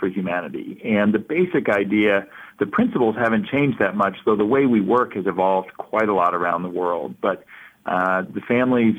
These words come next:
it's not a giveaway program. The families pay back, uh, an affordable loan.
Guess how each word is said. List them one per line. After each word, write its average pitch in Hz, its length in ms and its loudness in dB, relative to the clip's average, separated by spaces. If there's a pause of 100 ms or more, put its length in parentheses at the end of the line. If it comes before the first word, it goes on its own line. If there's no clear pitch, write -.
it's - 180 -2
not 131 160 2
a 123 60 0
giveaway 120 360 2
program. 120 520 0
The 101 80 0
families 101 420 0 (180)
pay 139 140 0
back, 107 440 -2 (200)
uh, 95 340 -4
an 104 120 0
affordable 101 520 0
loan. 107 460 2